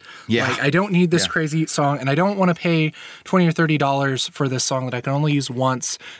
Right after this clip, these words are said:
Speaker 2: and I have to worry about attribution and licensing junk."
Speaker 1: Mm-hmm.
Speaker 2: Um, we just wanted to make it simple. So, yeah, it's just five songs, and you get to keep 'em forever. Um, and then next month, we'll send you five more songs, and you can do whatever you want with them.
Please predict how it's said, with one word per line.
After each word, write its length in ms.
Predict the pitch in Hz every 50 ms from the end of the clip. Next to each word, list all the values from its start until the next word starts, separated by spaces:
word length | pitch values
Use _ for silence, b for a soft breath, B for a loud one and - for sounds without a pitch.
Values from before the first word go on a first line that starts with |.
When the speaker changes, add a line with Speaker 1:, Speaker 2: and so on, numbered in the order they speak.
| B _
Speaker 2:
and 160 | - 127 127
I 40 | 120
have 160 | 110 131 127
to 100 | - 135
worry 260 | 120 127 127 127 127 127
about 340 | 123 117 123 123 123 120 -
attribution 680 | 127 123 - - 123 - 160 156 - - 160 156 151
and 220 | 147 - 117 120 117
licensing 600 | 117 117 135 143 135 - 151 139 - 139 131 131
junk." 340 | 123 131 127 123 123 - - - -
Speaker 1:
Mm-hmm. 560 | 85 85 85 85 87 87 87 87 90 - 117
Speaker 2:
Um, 340 | 120 117 113 113 113 110 - - _ - 127 143 - _ _ -
we 200 | 123 120 139 147
just 340 | 139 156 151 - - - 151
wanted 180 | 151 147 147
to 80 | 131 131
make 160 | 139 139 127
it 80 | 127 -
simple. 380 | - 139 127 - 104 98 95
So, 160 | - - -
yeah, 240 | 113 117 123 117 107
it's 160 | 104 101 -
just 200 | - 123 117 - -
five 200 | 143 139 156 147
songs, 460 | - 156 143 139 135 135 131 - - -
and 200 | 123 120 120 120
you 80 | 120
get 100 | 117 - -
to 60 | -
keep 180 | - 139 131 -
'em 100 | 127 117
forever. 440 | - 127 135 139 139 139 139 135 B B B B B B B B -
Um, 400 | - 113 110 110 110 110 110 107 -
and 180 | 117 120 117
then 240 | 117 113 113 113 113
next 220 | 113 127 135 - -
month, 220 | 143 139 135 -
we'll 80 | 123 107
send 160 | - 127 127
you 60 | 135
five 220 | - 127 127 127 123
more 140 | 127 123
songs, 480 | 117 - 123 123 120 117 117 110 - - - -
and 380 | 120 117 113 110 110 113 - -
you 120 | - 120 117
can 120 | - 123
do 120 | 117 120 113
whatever 220 | 120 131 156 190
you 80 | 190 185
want 120 | 175 -
with 100 | 151 147
them. 240 | - 151 151 151 147